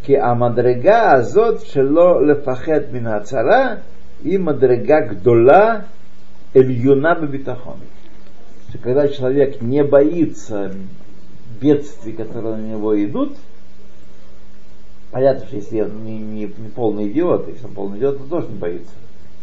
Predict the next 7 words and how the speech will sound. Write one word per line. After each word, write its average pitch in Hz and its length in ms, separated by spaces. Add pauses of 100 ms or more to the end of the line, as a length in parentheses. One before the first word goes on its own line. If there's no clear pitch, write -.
(960)
Вот. 76 280 (600)
Но 107 80
если 113 260
он 107 100
на-, 110 180
нормальный 113 600
человек 101 540